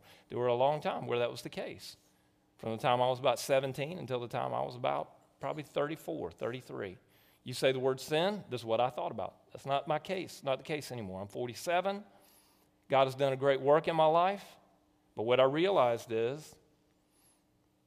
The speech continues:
I got work to do. And there's still a measure of enslavement that I'm willing to live with. So there's some steps that I had to take in order to have integrity, some things I had to talk to my wife about,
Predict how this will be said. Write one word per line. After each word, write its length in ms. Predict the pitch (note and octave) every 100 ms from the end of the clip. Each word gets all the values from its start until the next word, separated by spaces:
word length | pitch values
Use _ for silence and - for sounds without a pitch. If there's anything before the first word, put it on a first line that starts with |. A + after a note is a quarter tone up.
| _ _ _ -
I 80 | B2
got 160 | C#3+
work 280 | D#3 A3+ B3
to 120 | D3+
do. 220 | B2 F#2 F2 _ _ _ _ _ _ _ _ _ _ _ _ _ _ _ _
And 100 | C3+
there's 120 | C3
still 220 | - D#3 D#3
a 80 |
measure 440 | C#3+ C#3+ D#3 D#3+ E3+
of 80 | D#3+
enslavement 720 | D#3 - D#3+ F3 G#3 E3 D3+
that 80 | C3+
I'm 180 | D3 F3
willing 280 | C#3 D3+
to 60 | E3
live 260 | E3+ G3+ C3+
with. 240 | F#2+ D2 - _ _ _ _ _ _ _ _ _
So 180 | - A#2
there's 160 | A2 -
some 100 | D#3+
steps 400 | - A3 G#3 -
that 100 | G2
I 140 | G#2
had 160 | B2+ D3
to 60 | D#3
take 380 | G#3 G3+ A#2+
in 100 | A2+
order 260 | A2 A#2+ B2
to 60 | C3
have 180 | D3+
integrity, 440 | F3 E3 G#3 C3+ G#2+
some 180 | - A2+
things 400 | G#3 G#3+ D3 A#2+
I 60 |
had 160 | B2 B2
to 40 |
talk 140 | D3+ D3
to 60 |
my 120 | F3
wife 380 | G3+ G3+ A#3 G#3+
about, 320 | D3+ A2+ D2+